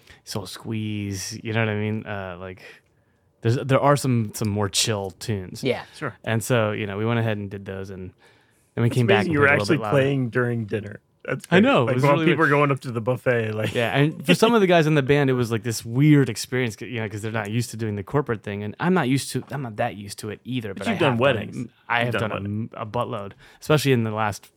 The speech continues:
Speaker 1: you know, like, before covid.
Speaker 3: Right.
Speaker 2: Yeah.
Speaker 1: I was doing a bunch, and, you know, wh-, what I learned is, like, you gotta just kinda go with the flow.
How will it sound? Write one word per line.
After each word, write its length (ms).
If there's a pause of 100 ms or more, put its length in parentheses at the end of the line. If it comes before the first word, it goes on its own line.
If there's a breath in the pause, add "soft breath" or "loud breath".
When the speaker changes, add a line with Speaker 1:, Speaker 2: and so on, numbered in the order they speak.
(140)
Speaker 1:
you 100
know, 80
like, 400
before 380
covid. 580 (380 loud breath)
Speaker 3:
Right. 180
Speaker 2:
Yeah. 220
Speaker 1:
I 40
was 100
doing 180
a 40
bunch, 380 (400 loud breath)
and, 340
you 60
know, 220
wh-, 180
what 140
I 80
learned 340
is, 160
like, 140
you 80
gotta 180
just 160
kinda 220
go 140
with 100
the 80
flow. 520